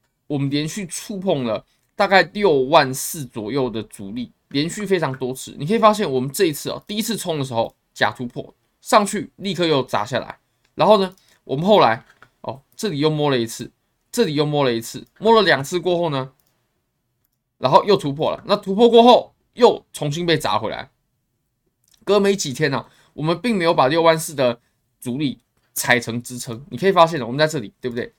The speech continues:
支撑了一下过后，踩第二次，哇，立刻就跌下来。那么就可以显示啊，六万四它这里啊是出现了假的突破，而且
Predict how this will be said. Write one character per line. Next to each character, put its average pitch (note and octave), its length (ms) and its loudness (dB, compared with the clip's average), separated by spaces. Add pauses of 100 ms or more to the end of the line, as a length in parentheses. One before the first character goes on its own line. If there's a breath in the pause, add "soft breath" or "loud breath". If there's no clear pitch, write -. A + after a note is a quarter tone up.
支 A3 120 -8
撑 A#3 160 4
了 G3+ 80 -2
一 F3 60 -4
下 F#3+ 140 2 (100)
过 F3+ 180 0
后， E3+ 240 -2 (280)
踩 C#3 240 0
第 A3 160 2
二 A3 80 4
次， G3+ 260 -6
哇， A#2 120 0
立 D3+ 100 -6
刻 D3+ 100 -4
就 C#3+ 80 -6
跌 A#2+ 180 -8
下 B2+ 120 -8
来。 - 160 -10 (340 soft breath)
那 A3 100 -4
么 G#3+ 80 -2
就 G#3+ 80 2
可 G3 140 0
以 C#3+ 100 -2
显 - 240 -6
示 C3 220 -10
啊， G2+ 100 -10 (280 soft breath)
六 F#3+ 160 4
万 D#3+ 160 6
四 D3 180 -10
它 D3+ 160 -2
这 C#3+ 140 -4
里 G2+ 120 -8
啊 E2+ 120 -10 (120)
是 C#3 320 -6 (140)
出 E3+ 160 -6
现 E3 140 -2
了 C3+ 80 -4
假 G#2+ 260 -2
的 G#2 120 -8
突 - 200 -18
破， - 260 -10
而 D3 80 -4
且 D3 220 -2